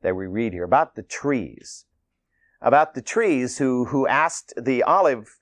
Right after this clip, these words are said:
tree to reign over them, then the fig tree, then the vine, and finally turned to the bramble. What is interesting about this is that the olive tree bore fruit, something valuable.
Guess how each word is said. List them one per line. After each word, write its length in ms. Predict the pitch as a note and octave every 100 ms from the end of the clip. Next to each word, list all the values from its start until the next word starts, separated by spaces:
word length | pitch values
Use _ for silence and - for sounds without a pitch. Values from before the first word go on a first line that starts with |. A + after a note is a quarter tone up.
| -
tree 340 | C#3 A2+ G2
to 160 | F#2 B2
reign 260 | A2 C#3
over 160 | B2 A2
them, 220 | G#2+ G#2
then 160 | A2+ D#3
the 60 | D#3
fig 300 | E3+ F#3 B2+
tree, 160 | A#2+
then 180 | B2 D#3+
the 80 | D3+
vine, 420 | B2+ F3 C#3 A2
and 120 | A#2+
finally 320 | - B3 F3
turned 260 | D3+ F3 D#3+
to 100 | D3+
the 80 | C3+
bramble. 560 | A#2+ D3+ F#3+ A#2+ - _ _ _ _ _ _ _ _
What 160 | - F#3
is 140 | E3
interesting 340 | A#3 D4+ - D#3
about 300 | C3 B2+ D3
this 180 | C#3
is 180 | D#3 D#3
that 140 | D3 D3
the 120 | D3+
olive 280 | G#3 C#4 -
tree 240 | D#3 D#3
bore 300 | C#3 D3 D3+
fruit, 480 | - A3 F#3+ - _
something 480 | - G#3+ G#3 F3+ C#3+
valuable. 640 | C3+ C#3+ C#3 A2 D#2+ -